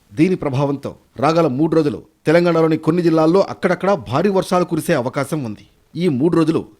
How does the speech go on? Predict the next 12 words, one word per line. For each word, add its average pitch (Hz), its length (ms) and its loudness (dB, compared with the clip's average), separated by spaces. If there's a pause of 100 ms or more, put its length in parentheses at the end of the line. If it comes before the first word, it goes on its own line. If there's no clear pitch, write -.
(140)
రాష్ట్రంలోని 170 580 0
అన్ని 185 200 -2
జిల్లాల్లో 165 480 2 (200)
గంటకు 196 260 0
ముప్పై 147 260 0
నుంచి 214 220 -2
నలభై 170 280 2
కిలోమీటర్ల 190 400 0
వేగంతో 175 340 0
ఈదురుగాలులతో 185 680 2
కూడిన 175 220 0
వర్షాలు 131 400 -4